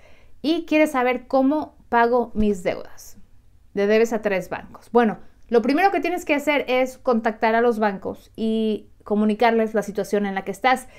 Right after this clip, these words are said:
Algo muy importante que necesitamos todos mantener en cuenta es que cuando tú tienes problemas y no puedes pagar tus deudas, lo peor que puedes hacer es cortar comunicación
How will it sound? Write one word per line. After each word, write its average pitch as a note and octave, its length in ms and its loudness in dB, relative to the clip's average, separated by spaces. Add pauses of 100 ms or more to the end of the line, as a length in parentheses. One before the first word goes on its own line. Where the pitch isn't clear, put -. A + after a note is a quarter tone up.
(500)
Algo F4 240 4
muy G4+ 120 4
importante C#4 880 2
que A3 200 0
necesitamos A3 720 -2
todos A#3 460 -2
mantener G3+ 400 -4
en A3 100 -2
cuenta G#3+ 480 -2
es A#3+ 260 2
que G#3+ 380 0 (520)
cuando B3+ 300 4
tú E4 220 -2
tienes D4+ 480 0
problemas A3+ 800 2
y A#3 80 0
no B3+ 220 2
puedes D4 300 -2
pagar A3+ 380 0
tus G#3 220 -2
deudas, G3 640 0 (640)
lo G#3+ 380 4
peor C4+ 340 6
que E4 80 0
puedes E4+ 340 6
hacer C4+ 540 0
es A#3 320 0
cortar G#3+ 540 -2
comunicación F#3+ 960 -4